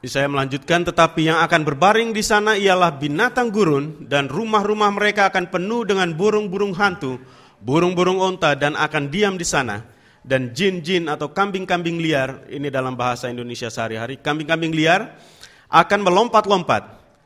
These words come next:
Anjing-anjing hutan akan menyalak di dalam puri-purinya, dan serigala-serigala di dalam istana-istana kesenangannya. Waktunya akan tiba segera, dan usianya tidak akan diperpanjang." Lihat itu tahun tujuh ratus enam belas sebelum Masehi.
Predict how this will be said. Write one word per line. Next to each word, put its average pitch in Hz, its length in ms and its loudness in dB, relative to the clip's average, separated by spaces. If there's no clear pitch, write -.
Anjing-anjing 170 640 2
hutan 180 320 2
akan 175 240 2
menyalak 175 560 2
di 170 80 -8
dalam 180 320 0
puri-purinya, 165 880 -4
dan 131 240 -6
serigala-serigala 147 880 -4
di 139 80 -8
dalam 131 320 -4
istana-istana 151 880 -6
kesenangannya. 131 640 -6
Waktunya 208 640 2
akan 190 240 -2
tiba 147 240 0
segera, 123 560 -2
dan 113 240 -6
usianya 120 640 -4
tidak 135 340 -2
akan 113 220 -6
diperpanjang." 101 800 -6
Lihat 117 320 -4
itu 123 160 -8
tahun 135 420 -2
tujuh 113 220 -8
ratus 110 320 -6
enam 107 240 -8
belas 101 180 -6
sebelum 101 480 -10
Masehi. 90 380 -14